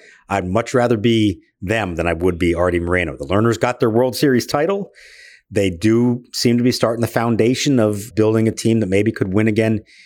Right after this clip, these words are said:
in the future, whereas the Angels have gotta be baseball's biggest disappointment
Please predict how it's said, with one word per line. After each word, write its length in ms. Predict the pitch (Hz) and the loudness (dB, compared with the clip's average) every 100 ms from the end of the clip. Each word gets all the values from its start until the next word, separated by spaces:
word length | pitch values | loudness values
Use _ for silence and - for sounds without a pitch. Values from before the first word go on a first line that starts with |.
| _ _ | _ _
in 140 | 107 | 0
the 80 | 90 | 0
future, 500 | - 123 139 196 190 - | 0 -2 0 -2 -2 -2
whereas 420 | 101 95 90 85 | 2 2 2 0
the 160 | 87 | 0
Angels 540 | 104 143 170 208 208 - _ _ _ - | 2 2 2 0 0 -6 _ _ _ -6
have 200 | 95 92 | -4 0
gotta 240 | 127 127 | 0 0
be 140 | 113 104 | 0 2
baseball's 480 | 104 104 - 95 | 2 0 0 -4
biggest 380 | 85 87 101 90 | -2 0 0 -2
disappointment 720 | 98 - - 107 101 80 76 | -2 -4 -2 -2 -2 -4 -8